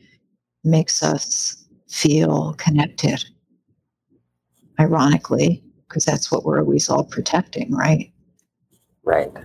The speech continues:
Speaker 2: right. And so in coupledom, there's this opportunity similar to the therapist-client relationship, right? There's this opportunity to, to bring self,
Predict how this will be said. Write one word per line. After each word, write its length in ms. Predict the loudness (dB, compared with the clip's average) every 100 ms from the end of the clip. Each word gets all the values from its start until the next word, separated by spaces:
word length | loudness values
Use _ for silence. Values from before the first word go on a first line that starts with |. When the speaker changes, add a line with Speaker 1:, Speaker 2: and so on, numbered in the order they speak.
| -20 -20 -20 -6
Speaker 2:
right. 320 | -2 -2 -4 -16 -20 -20 -20 -20 -20 _ _ -20 _ -2
And 200 | 0 0
so 540 | 0 2 4 2 0 -10 _ -2
in 260 | 0 0
coupledom, 920 | -2 -4 0 0 2 0 0 -2 -2 2
there's 280 | 2 2
this 180 | -2 0
opportunity 1080 | -2 0 -2 -4 -2 0 0 0 2 0 -2 _ -20 _ _ _
similar 460 | -4 0 2 2 0
to 160 | 0 0
the 400 | 2 2 0 -6 _ _ _ _ 0
therapist-client 2000 | 0 0 0 -2 -2 -20 _ _ _ _ _ _ _ _ _ _ _ -4 -2 0
relationship, 680 | 2 2 0 -8 -6 -4 0
right? 160 | 0
There's 160 | 0 0
this 160 | 0 2
opportunity 720 | 0 -2 -2 0 0 2 2
to, 260 | 2 2 -2 -18 -20 -20 -20 _ _
to 100 | -2
bring 640 | 0 0 0 -4 -6 -8 -14 -20 -20 _ _ _ _
self, 680 | -12 -2 2 2 -2 -12